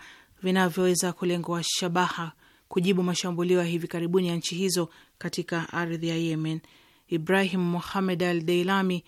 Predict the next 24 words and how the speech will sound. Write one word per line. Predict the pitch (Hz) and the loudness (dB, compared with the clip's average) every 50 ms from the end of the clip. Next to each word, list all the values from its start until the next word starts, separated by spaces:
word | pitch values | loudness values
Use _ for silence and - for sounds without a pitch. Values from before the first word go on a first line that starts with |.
| - - - _ _ _ - - | -14 -20 -20 _ _ _ -12 -6
alitoa | 160 170 175 180 175 - 220 208 196 | -2 0 2 2 2 2 2 2 2
kauli | 196 - 196 190 190 190 185 | 2 2 4 4 6 4 4
hiyo | 165 208 214 208 196 190 | 4 4 4 4 4 4
katika | 196 185 - - 196 - 190 | 0 -2 -2 -4 -4 -4 -4
matamshi | 185 180 175 - 190 196 202 190 - - - | -4 -2 -2 -2 0 0 0 0 0 0 0
yaliyochapishwa | 185 185 190 190 - - 180 180 - 196 - - 190 | 2 2 2 2 0 -2 -4 -2 -2 -2 -2 -2 -2
na | 180 180 | -2 -2
shirika | - - 190 180 185 180 - 185 175 | -2 -2 -2 0 -2 -2 -2 -4 -4
la | 175 175 | -4 -2
habari | 170 170 185 185 175 170 | -2 -2 0 0 0 0
la | 170 165 - - | -2 -2 -2 -2
irna | 185 175 180 175 165 160 - _ - - - - - - - _ _ _ _ - - | -2 -2 -2 -4 -4 -6 -8 _ -20 -20 -20 -20 -20 -20 -20 _ _ _ _ -14 -10
jana | - 151 165 196 196 196 190 180 175 | -4 2 4 6 6 6 6 4 2
Jumapili, | 165 175 165 165 160 - - 240 240 240 233 240 240 226 - - - - _ _ - | 2 0 0 -2 -4 -2 2 4 4 6 6 6 4 4 0 -8 -20 -20 _ _ -4
wakati | - 175 170 - - 190 190 185 185 - - 190 | -4 -4 -2 -2 0 2 2 2 2 0 0 0
akifafanua | 180 170 180 - 170 190 185 185 196 202 196 190 | 0 0 -4 -4 -2 0 0 2 2 2 2 0
kuhusu | - 196 180 180 196 190 - 190 | -2 -4 -2 -2 -2 0 0 -2
operesheni | 170 - 180 175 175 - - 226 214 202 185 | -2 -2 -2 -2 0 0 2 2 2 2 2
za | 180 180 | 0 0
jeshi | 180 185 185 - - 190 | 2 2 0 0 0 -2
la | 180 | -2
majini | 175 175 170 185 185 185 180 | -2 -2 0 0 0 0 0
la | 175 175 | 0 0
Yemen | 175 180 190 196 196 190 190 185 175 | 2 4 4 4 4 2 2 0 -2